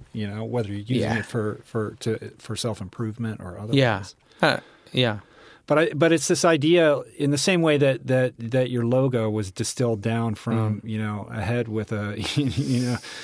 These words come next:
Speaker 1: with a, with a, you know,
Speaker 2: <laughs>
Speaker 1: balloon on it or whatever, getting distilled down just
Speaker 2: Yeah.
Speaker 1: to the circle. It's this distillation of these principles and these teachings down to their very, you know, sort of
Speaker 2: Yeah.
Speaker 1: core essence,
Speaker 2: Yeah.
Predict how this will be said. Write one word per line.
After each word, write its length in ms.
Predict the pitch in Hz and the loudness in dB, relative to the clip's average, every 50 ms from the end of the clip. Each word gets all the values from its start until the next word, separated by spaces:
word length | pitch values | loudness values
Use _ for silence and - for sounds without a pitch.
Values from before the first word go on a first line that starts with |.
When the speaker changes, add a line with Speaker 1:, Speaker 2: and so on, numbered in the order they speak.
| - - - - | -16 -14 -8 -4
Speaker 1:
with 140 | 127 120 | -2 0
a, 180 | 127 120 123 - | 2 2 0 0
with 160 | 120 113 110 | 0 -2 0
a, 240 | 123 117 113 110 110 110 - 135 - 139 - 143 | 0 2 0 0 -2 -2 -2 -2 -2 0 -2 0
you 80 | 117 113 | 0 2
know, 140 | 117 113 104 | 0 0 0
Speaker 2:
<laughs> 20 | |
Speaker 1:
balloon 480 | 104 104 117 113 113 120 120 120 113 117 | 0 0 0 0 2 2 2 2 2 0
on 160 | 113 110 113 | 0 0 0
it 80 | 110 | 0
or 80 | 113 110 | 0 0
whatever, 340 | 113 117 120 120 110 120 113 | 0 0 0 0 0 0 0
getting 220 | - - 123 117 | 0 0 0 0
distilled 380 | 107 120 - - - 131 123 110 | -2 -2 -2 0 0 0 0 2
down 180 | 127 120 120 | 0 0 0
just 160 | 117 120 117 123 | 0 0 0 0
Speaker 2:
Yeah. 60 | 120 | 0
Speaker 1:
to 40 | 113 | 0
the 60 | 117 | -2
circle. 480 | - - 196 202 - - 139 127 127 | 0 0 0 0 2 2 2 2 2
It's 220 | - 131 123 - - | 0 -2 -4 -2 -2
this 180 | - 120 - | -2 -2 -2
distillation 720 | - - 135 - - 135 117 123 123 117 - - 123 113 | 0 -2 0 0 0 0 0 2 2 2 2 0 0 -2
of 200 | 117 117 117 107 | -2 -2 -2 0
these 160 | 113 120 113 - | 0 -2 -4 -4
principles 560 | - - 143 135 - 117 - 117 113 107 98 | -4 -2 -2 -2 -2 -4 -2 -2 -2 0 0
and 100 | 117 107 | -2 -2
these 160 | 113 110 - | -2 -4 -4
teachings 560 | - - 147 139 135 - 120 107 107 104 92 95 | -4 -2 -2 0 0 0 -2 -2 -2 -4 -4 -2
down 280 | - 120 110 113 110 107 | -2 -2 0 0 -2 -2
to 120 | - 113 | -4 -4
their 240 | 101 107 104 101 104 | -2 -2 -2 -4 -4
very, 420 | 92 104 107 104 104 101 107 - _ _ _ _ _ | -6 -6 -4 -4 -4 -6 -8 -10 _ _ _ _ _
you 80 | - 110 | -10 -10
know, 140 | 107 107 | -8 -8
sort 240 | 104 - - 113 104 | -8 -8 -8 -6 -4
of 60 | 113 | -2
Speaker 2:
Yeah. 100 | 107 98 | -2 0
Speaker 1:
core 180 | 117 127 120 - | 0 0 0 0
essence, 540 | - 127 131 131 - 117 107 101 98 - - | 0 -2 -2 -2 -2 -4 -4 -4 -6 -6 -6
Speaker 2:
Yeah. 200 | 107 101 95 95 | -4 -4 -4 -6